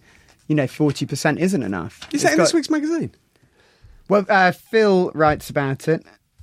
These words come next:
Speaker 1: um, in Phil's, as always, very insightful, um,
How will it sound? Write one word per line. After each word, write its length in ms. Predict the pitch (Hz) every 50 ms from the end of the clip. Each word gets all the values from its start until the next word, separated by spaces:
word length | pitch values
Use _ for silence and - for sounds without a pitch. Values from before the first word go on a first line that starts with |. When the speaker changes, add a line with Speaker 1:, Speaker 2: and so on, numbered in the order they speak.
| - _
Speaker 1:
um, 360 | 156 156 156 156 151 156 156
in 240 | - 160 156 156 160
Phil's, 420 | 143 - - 170 165 160 151 - - - - - - - -
as 220 | 147 151 139 113
always, 420 | 156 143 135 139 135 131 127 120 -
very 340 | 127 135 147 143 143 139 135
insightful, 800 | 135 131 - - 147 143 139 - - - - 135 123 120 - -
um, 500 | 135 135 135 135 135 131 131 127 117